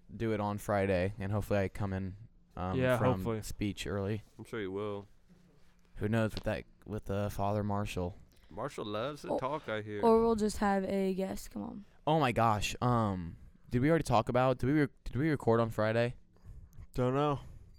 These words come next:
Speaker 3: I don't feel like it.
Speaker 1: All right. Well, anyways, uh,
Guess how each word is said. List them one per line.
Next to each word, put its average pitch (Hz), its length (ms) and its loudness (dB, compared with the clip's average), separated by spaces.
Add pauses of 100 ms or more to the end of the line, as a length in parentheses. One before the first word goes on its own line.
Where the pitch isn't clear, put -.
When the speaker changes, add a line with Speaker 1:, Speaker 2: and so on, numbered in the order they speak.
(640)
Speaker 3:
I 135 60 -10
don't 139 100 -10
feel 131 220 -4
like 107 220 -4
it. 113 160 -10
Speaker 1:
All 120 80 10
right. 107 140 8
Well, 101 180 2
anyways, 107 580 2
uh, 101 300 0